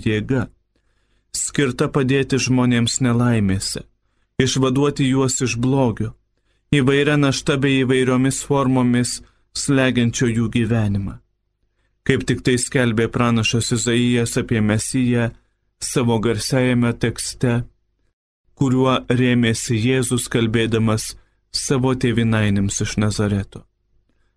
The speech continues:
Nešti gerąją naujieną vargdienėms, skelbti belaisvėms išvadavimo, akliesiems regėjimo.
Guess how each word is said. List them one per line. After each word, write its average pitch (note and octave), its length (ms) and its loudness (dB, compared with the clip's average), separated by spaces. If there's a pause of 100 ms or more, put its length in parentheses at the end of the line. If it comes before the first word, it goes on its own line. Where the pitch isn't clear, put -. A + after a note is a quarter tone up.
(160)
Nešti C3 440 0
gerąją A#2+ 480 2
naujieną A#2 600 2
vargdienėms, A2 880 0 (520)
skelbti C#3 640 -2
belaisvėms B2 800 0
išvadavimo, A2 920 0 (180)
akliesiems G2+ 840 -2
regėjimo. G2+ 720 -2